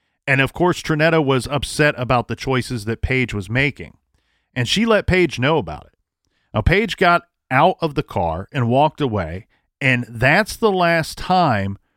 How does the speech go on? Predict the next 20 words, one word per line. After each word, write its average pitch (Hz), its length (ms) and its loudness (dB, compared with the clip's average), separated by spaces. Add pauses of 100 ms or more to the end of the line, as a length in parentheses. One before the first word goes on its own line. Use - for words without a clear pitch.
(180)
Trinetta 131 480 0
saw 117 560 -2 (120)
her 113 120 -4
daughter. 101 520 -2 (760)
The 127 80 0
next 165 360 0
day, 95 420 -4 (500)
Paige 156 400 0 (100)
texts - 420 -4
her 117 120 -2
mom, 80 360 -10 (640)
asking 170 460 0
her 165 200 0
to - 220 -6
add 139 280 0
thirty 156 400 0
dollars 135 500 0
to 131 180 -2
a 113 100 -2
Cash 139 460 -4